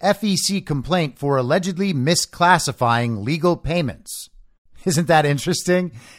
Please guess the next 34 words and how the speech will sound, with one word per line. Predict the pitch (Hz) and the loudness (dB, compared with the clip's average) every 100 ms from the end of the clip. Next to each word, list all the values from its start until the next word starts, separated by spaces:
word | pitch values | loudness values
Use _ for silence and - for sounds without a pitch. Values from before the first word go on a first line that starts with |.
| - | 2
It's | 220 - 156 | 2 2 2
like | 208 190 | 2 2
exactly | 165 139 160 - 170 | 2 4 4 4 4
what | 151 151 | 4 4
they're | 147 139 | 2 2
accusing | 113 156 147 139 123 - _ _ _ | 0 0 0 0 -2 -6 _ _ _
Donald | - 156 147 110 | 4 6 4 0
Trump | - 165 131 | 0 0 0
of | 104 | -4
doing | 113 120 113 | 0 2 2
in | 110 104 | 0 -2
New | 104 | -2
York. | 104 135 135 104 - _ _ _ _ _ _ _ _ _ _ _ - - | -2 0 0 -2 -8 _ _ _ _ _ _ _ _ _ _ _ -20 -2
Democratic | 151 185 202 156 147 117 | 2 4 4 2 2 0
lawyer | 113 165 151 | 2 4 4
Mark | 120 139 156 | 4 2 2
Elias | 127 127 147 127 120 | 2 2 2 2 -2
and | 117 | -4
the | |
Democratic | 104 135 147 147 139 120 | -2 0 0 2 0 0
Congressional | - 110 127 151 117 107 | -6 -2 0 0 -2 -6
Campaign | 131 135 117 135 113 | -4 -4 -2 -4 -4
Committee | 101 143 123 73 _ - _ | -4 -4 -4 -8 _ -20 _
are | - 170 | 0 0
the | 160 | 2
subjects | 233 202 160 151 | 0 2 0 0
of | 151 | -2
a | |
complaint | 165 160 123 139 110 | -2 -4 -2 -4 -4
to | |
the | 104 | -8
Federal | - 151 190 185 | -4 -2 0 0
Election | 147 160 165 127 | 0 0 -2 -6
Commission | 98 104 104 - 113 | -6 -4 -6 -6 -8